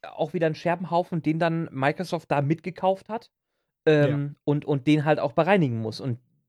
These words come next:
Speaker 1: da ist dann halt auch die Frage, wie geht Microsoft damit um? Ähm, also lassen die dann so eine Gewerkschaft zu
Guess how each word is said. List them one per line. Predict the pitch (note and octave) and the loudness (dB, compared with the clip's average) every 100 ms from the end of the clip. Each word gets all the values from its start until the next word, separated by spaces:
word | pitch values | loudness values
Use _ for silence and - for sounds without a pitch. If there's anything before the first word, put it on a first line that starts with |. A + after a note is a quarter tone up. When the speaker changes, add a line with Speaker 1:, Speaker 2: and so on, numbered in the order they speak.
| _ - | _ 2
Speaker 1:
da | C#3+ | 4
ist | C#3 - | 4 0
dann | D3+ D3 | -4 0
halt | D3+ | 0
auch | - | -2
die | D#3 D#3 | -6 -4
Frage, | D3+ C#3+ C3 | -2 -2 -2
wie | D#3 | -4
geht | C#3 D#3 D#3+ | -2 -2 0
Microsoft | G#3+ - - G#2+ - | -2 -2 -6 -4 -4
damit | G#2 G#2 | -4 -4
um? | - G#2 _ _ _ _ - | -6 -8 _ _ _ _ 2
Ähm, | B2+ A#2 A2+ - _ | 4 2 -2 -10 _
also | C3 C3 | -2 2
lassen | C3+ D#3+ F3+ | 2 2 0
die | D#3 D3 | 0 2
dann | C#3 B2 B2 _ _ _ _ _ | 2 0 -8 _ _ _ _ _
so | C3 D3 | -4 0
eine | C3 B2 | 0 -2
Gewerkschaft | A#2+ C3 B2+ B2 - - | 0 0 0 -4 -10 -6
zu | D3+ D#3 A#3+ F4 | -2 2 0 -2